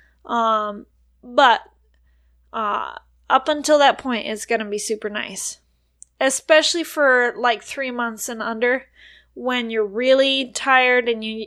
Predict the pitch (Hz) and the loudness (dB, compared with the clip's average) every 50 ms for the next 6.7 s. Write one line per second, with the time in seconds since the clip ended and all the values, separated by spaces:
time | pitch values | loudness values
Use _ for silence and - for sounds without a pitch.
0 | - _ 233 240 240 208 240 240 - - 247 254 247 247 226 226 196 233 233 240 | -12 _ -10 -10 -6 -4 -4 -6 -6 -6 -4 -4 -4 0 0 0 4 6 6 6
1 | 226 240 226 220 202 - - - 277 277 277 277 - - - - - - - - | 6 4 0 0 0 -2 -2 0 2 4 4 2 0 -2 -10 -18 -18 -20 -18 -18
2 | - - - _ _ 226 214 214 214 214 214 208 214 220 220 208 220 208 196 185 | -18 -20 -20 _ _ -10 -8 -8 -6 -6 -6 -4 -4 -4 -4 -2 -2 -2 0 2
3 | 240 254 254 254 247 240 - - - 254 247 240 240 240 233 - - 240 220 208 | 2 2 4 2 2 0 -2 -2 0 2 2 4 2 2 2 2 4 6 6 6
4 | - - 214 208 - 214 208 208 220 214 208 - - 208 208 - - 233 - - | 6 4 -2 -2 -2 -2 0 2 0 0 0 -2 -6 -6 -6 -4 -2 -2 -2 -2
5 | - - - 233 233 233 233 240 240 233 240 - - _ _ _ _ _ _ _ | -2 -2 0 2 2 4 4 2 2 0 -2 -4 -8 _ _ _ _ _ _ _
6 | _ _ _ _ - 226 - - - - - - - - | _ _ _ _ -2 -2 -2 0 -2 -4 -4 -6 -6 -10